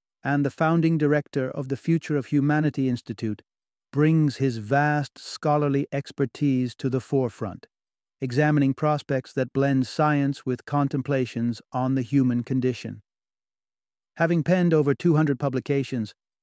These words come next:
Bostrom's work has not gone unnoticed, with Superintelligence securing a position on the New York Times bestseller list and earning high praise from influential figures like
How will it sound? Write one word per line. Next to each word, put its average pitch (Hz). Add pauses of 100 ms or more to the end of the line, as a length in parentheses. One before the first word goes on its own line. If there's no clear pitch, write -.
(140)
Bostrom's 151
work 139
has 135
not 151
gone 135
unnoticed, 127 (580)
with 127 (320)
Superintelligence 123
securing 131
a 120
position 120 (140)
on 123
the 123
New 127
York 127
Times 120
bestseller 117
list 110 (560)
and 120
earning 123
high 127
praise 117
from 117
influential 127
figures 113
like 110